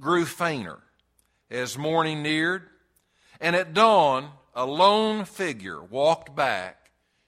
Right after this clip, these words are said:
and approached the fire. He confessed that his faith was not strong enough to face death. Then Vespasian heard in the distance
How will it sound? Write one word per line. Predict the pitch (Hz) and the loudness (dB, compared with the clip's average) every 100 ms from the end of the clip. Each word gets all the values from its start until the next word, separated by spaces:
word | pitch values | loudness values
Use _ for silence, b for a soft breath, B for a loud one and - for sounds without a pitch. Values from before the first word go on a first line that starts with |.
| - | -18
and | 110 | -14
approached | 107 - 147 147 139 - - - - | -14 -4 -2 -2 -8 -16 -16 -20 -20
the | - | -20
fire. | - 147 113 101 67 50 _ _ _ _ b b | -6 0 2 0 -2 -16 _ _ _ _ b b
He | - 196 | -6 -4
confessed | 196 190 - 208 147 135 - - | -2 -2 0 2 2 0 -6 -12
that | 120 120 | -10 -8
his | 156 139 | -8 -8
faith | - 185 196 208 196 _ _ _ _ _ | -2 0 0 -4 -14 _ _ _ _ _
was | 120 131 123 | -10 -10 -8
not | 139 180 185 | -4 -2 -2
strong | - - 185 165 127 | -6 -2 0 0 -2
enough | 107 101 104 - _ _ _ _ _ _ _ _ _ _ _ _ | -6 -8 -10 -14 _ _ _ _ _ _ _ _ _ _ _ _
to | - | -16
face | 117 151 147 131 - | -6 -2 -2 -2 -8
death. | 120 127 95 69 _ _ _ _ _ _ _ B B B | -4 -4 -4 -8 _ _ _ _ _ _ _ B B B
Then | 135 214 208 | 2 4 4
Vespasian | 202 196 - 202 208 180 - 82 _ _ _ _ _ _ _ _ - | 2 2 -2 -2 -2 -2 -8 -14 _ _ _ _ _ _ _ _ -10
heard | - 202 208 208 208 | 2 6 8 6 4
in | 180 175 | -2 -6
the | 165 | -6
distance | 156 170 - - 78 _ - - | -4 -4 -6 -12 -20 _ -20 -20